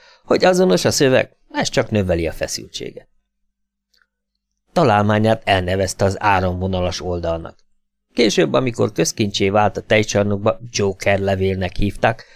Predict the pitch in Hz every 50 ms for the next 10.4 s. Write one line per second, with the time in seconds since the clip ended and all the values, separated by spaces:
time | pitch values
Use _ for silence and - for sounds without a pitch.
0 | _ _ - 214 208 202 - 180 139 120 110 113 110 110 107 113 104 - - -
1 | - - 113 107 101 101 104 101 95 104 104 101 92 101 107 101 - - - -
2 | - _ _ - 156 127 113 104 107 101 95 - 101 98 - - 160 156 139 143
3 | 139 123 - - 123 117 107 110 110 104 - 107 101 - - - 285 269 - -
4 | - 117 104 95 92 - - 90 - - - 80 - - 78 78 80 80 80 -
5 | - - - _ _ - - - - _ _ _ _ _ _ _ _ _ _ _
6 | _ _ _ _ _ - - 92 - - - - 156 196 220 240 220 185 143 107
7 | 98 - 120 131 139 147 156 147 117 95 92 - 110 117 127 120 98 87 73 -
8 | _ _ _ _ _ _ _ _ _ _ _ _ _ _ _ _ _ _ _ -
9 | 98 95 98 98 92 - - - 95 92 92 90 90 95 92 90 - 98 - 101
10 | 92 90 87 87 - - 80 -